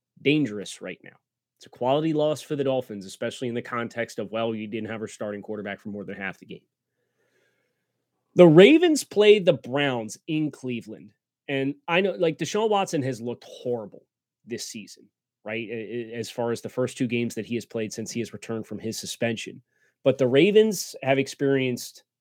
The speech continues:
multiple injuries to the quarterback position. We're probably not gonna have Lamar Jackson again for this game. Tyler Huntley w-, left the last game, a two-point win against the Steelers. Call me crazy,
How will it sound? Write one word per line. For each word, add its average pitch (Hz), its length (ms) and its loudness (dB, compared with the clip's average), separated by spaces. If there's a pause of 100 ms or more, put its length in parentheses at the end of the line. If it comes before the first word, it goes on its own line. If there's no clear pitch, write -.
(680)
multiple 156 460 2
injuries 185 280 4
to 170 100 -6
the - 40 -20
quarterback 156 400 0
position. 143 540 -4 (440)
We're 101 80 -14
probably 127 400 -2
not 131 320 0
gonna 180 140 -2
have 156 180 -4
Lamar 151 280 -2
Jackson 139 420 -2
again 131 220 -4
for 127 120 -10
this 127 160 -6
game. 123 240 -6
Tyler 127 320 -2
Huntley 147 300 -4
w-, 131 220 -4
left 131 360 -2
the 120 100 -2
last 123 360 -4
game, 117 240 -6
a 107 140 -10
two-point 139 520 -2
win 127 160 0
against 123 300 -2
the 127 60 -8
Steelers. 110 580 -6 (1500)
Call 220 220 6
me 277 120 2
crazy, 147 600 2